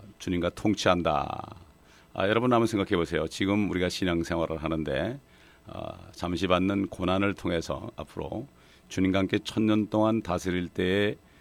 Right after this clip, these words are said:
그 면류관으로 보상된다면 이것이 얼마나 귀한 것이겠습니까? 이것이 우리의 참 소망입니다.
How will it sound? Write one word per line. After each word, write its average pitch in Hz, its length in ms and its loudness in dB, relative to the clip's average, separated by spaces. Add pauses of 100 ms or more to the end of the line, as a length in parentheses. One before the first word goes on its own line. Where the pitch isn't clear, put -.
(200)
그 110 400 0
면류관으로 87 580 0
보상된다면 80 920 -4 (120)
이것이 90 300 -8
얼마나 87 380 0
귀한 85 260 -4
것이겠습니까? - 680 -6 (580)
이것이 87 280 -2
우리의 101 220 2
참 101 300 -2
소망입니다. 82 640 -4